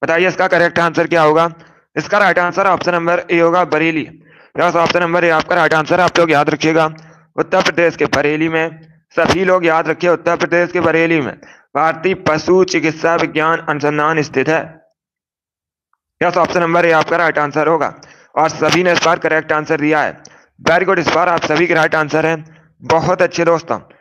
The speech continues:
option number A आपका right answer होगा। चलिए आगे बढ़ते हैं,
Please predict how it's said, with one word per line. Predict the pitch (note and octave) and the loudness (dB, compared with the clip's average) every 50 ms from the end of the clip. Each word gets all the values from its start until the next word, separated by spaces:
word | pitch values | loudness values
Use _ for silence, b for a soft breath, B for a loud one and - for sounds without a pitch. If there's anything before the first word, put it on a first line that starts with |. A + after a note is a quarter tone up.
| b b b b | b b b b
option | E3 F3 E3+ - G3 | 0 0 2 0 -2
number | G3 F#3 F#3 F#3+ F#3 | 0 0 2 2 2
A | F#3 F3+ | 2 2
आपका | E3+ E3 - - F#3 | 2 2 0 0 0
right | F#3+ F3+ D#3+ D3 D#3 | 2 2 2 0 0
answer | D3+ D3 - D#3 D#3+ | -2 -2 -2 0 0
होगा। | D#3+ E3 D#3+ C3 G2+ - - b b b b b b | 2 2 2 0 -2 -6 -10 b b b b b b
चलिए | - F3+ F3+ G3 G3+ | 0 2 2 4 4
आगे | F#3 E3 E3+ F3 F3+ | 2 2 2 2 2
बढ़ते | F#3 E3+ E3+ - F3 | 2 0 0 0 0
हैं, | F3+ F3+ F3+ F3+ E3+ | 0 0 -2 -4 -8